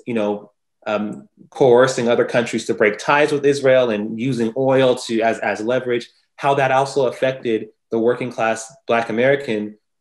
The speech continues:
who, with, if gas, you know, that would up the gas and that would actually hurt us, you know? And, and so they were seeing how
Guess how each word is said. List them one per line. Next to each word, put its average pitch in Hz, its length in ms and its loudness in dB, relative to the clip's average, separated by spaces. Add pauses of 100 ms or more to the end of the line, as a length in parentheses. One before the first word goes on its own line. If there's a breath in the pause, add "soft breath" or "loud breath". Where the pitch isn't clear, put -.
who, 113 420 2
with, 117 160 -2
if 117 200 -8
gas, 127 440 2 (300)
you 139 100 -2
know, 117 100 4
that 123 200 0
would 120 240 0 (380)
up 156 220 2
the 185 60 -4
gas 175 580 0
and 123 260 0
that 123 160 2
would 127 100 2
actually 120 640 -4
hurt - 240 -2
us, - 340 -4
you 120 80 -4
know? 113 160 2
And, 113 220 0
and 117 180 -4
so 120 180 2
they 117 80 6
were 117 80 6
seeing 143 340 0
how 110 320 -2